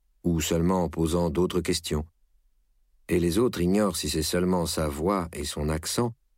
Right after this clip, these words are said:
qui déforment les mots qu'elle dit, ou si c'est bien la peur, l'émotion,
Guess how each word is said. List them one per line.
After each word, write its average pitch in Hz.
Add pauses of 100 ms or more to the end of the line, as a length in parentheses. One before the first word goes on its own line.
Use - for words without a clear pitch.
(100)
qui 85
déforment 85
les 82
mots 85
qu'elle 80
dit, 78 (460)
ou 87
si 90
c'est 87
bien 82
la 80
peur, 76 (240)
l'émotion, 78